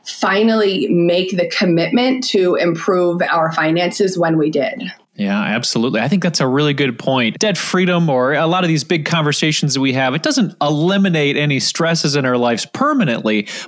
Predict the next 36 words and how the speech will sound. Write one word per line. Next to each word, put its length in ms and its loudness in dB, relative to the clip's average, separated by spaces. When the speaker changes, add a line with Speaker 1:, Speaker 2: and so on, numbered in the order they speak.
Speaker 2:
but 160 -2
man, 420 2
it 120 -2
makes 300 -2
the 100 0
day-to-day 1040 0
a 140 -2
lot 420 0
more 220 2
bearable. 560 0
Let's 160 -2
talk 260 0
to 60 0
the 80 0
person 340 0
who's 200 2
listening 680 0
that 240 0
is 180 -2
thinking, 380 0
"You 40 0
know 100 0
what, 140 -2
I've 360 -2
got 240 -2
a 40 0
spouse 840 -2
and 280 0
I 120 0
really 480 0
want 240 0
them 200 0
to 120 -2
get 180 2
on 220 2
board 560 0